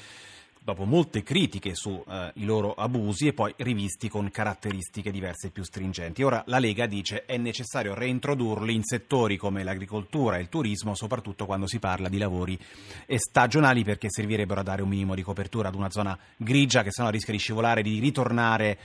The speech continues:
nel lavoro nero. Ecco, come si fa a trovare un punto di equilibrio per evitare da un lato lo sfruttamento generalizzato e appunto dall'altro invece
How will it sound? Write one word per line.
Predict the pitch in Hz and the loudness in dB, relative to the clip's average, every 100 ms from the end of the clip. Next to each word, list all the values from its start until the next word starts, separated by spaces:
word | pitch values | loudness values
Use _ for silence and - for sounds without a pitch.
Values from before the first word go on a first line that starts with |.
| - - | -16 -4
nel | 117 117 | 2 4
lavoro | 113 110 104 | 4 4 4
nero. | 98 92 110 | 2 0 0
Ecco, | - | 0
come | 113 202 202 | 2 2 4
si | 139 | 0
fa | - 110 95 - - - - - | 2 2 2 -4 -20 -18 -10 -2
a | 110 | 0
trovare | 123 117 113 | 2 2 4
un | 113 | 2
punto | 127 123 120 | 4 2 4
di | 113 | 2
equilibrio | 107 110 117 107 98 95 | 2 2 2 2 0 0
per | 101 | -2
evitare | 95 104 101 | -2 -2 -4
da | 95 | -2
un | |
lato | 101 110 101 | -2 -2 -2
lo | |
sfruttamento | 95 107 - 101 104 104 | -6 -8 -6 -4 -4 -4
generalizzato | 98 104 101 98 131 131 117 - | -4 -4 -4 -4 -2 0 -2 -4
e | 113 | -8
appunto | 98 131 110 | -6 -4 -4
dall'altro | 95 101 117 110 104 | -4 -2 -2 -2 -4
invece | 98 104 117 113 101 | -4 -4 -4 -4 -6